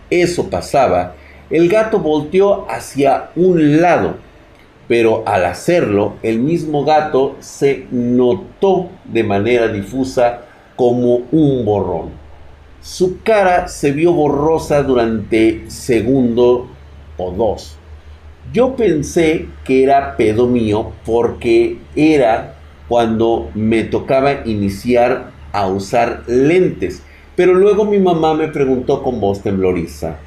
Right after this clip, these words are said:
"¿Viste eso? ¿Viste al gato? ¿Viste lo mismo que yo?". En ese momento agarró y le preguntó si se refería a lo borroso o que literalmente parecía que había pasado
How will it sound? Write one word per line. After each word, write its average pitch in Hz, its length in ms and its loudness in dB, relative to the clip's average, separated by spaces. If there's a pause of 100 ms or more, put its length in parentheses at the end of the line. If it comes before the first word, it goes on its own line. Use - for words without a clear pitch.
(320)
"¿Viste 160 540 2
eso? 190 320 0 (140)
¿Viste 190 500 0
al 120 240 4
gato? 165 460 0 (180)
¿Viste 190 500 0
lo 135 140 2
mismo 147 540 -2
que 135 160 -2
yo?". 165 260 -2 (540)
En 175 140 2
ese 247 300 0
momento 214 800 0
agarró 147 640 2 (240)
y 175 100 -2
le 175 140 0
preguntó 135 580 0
si 151 140 -10
se 139 160 -4
refería 123 580 0
a - 240 -2
lo 107 160 0
borroso 113 680 0
o - 280 -2
que 117 140 -2
literalmente 147 840 -2
parecía 123 640 -2
que 110 80 -4
había 107 300 2
pasado 104 560 0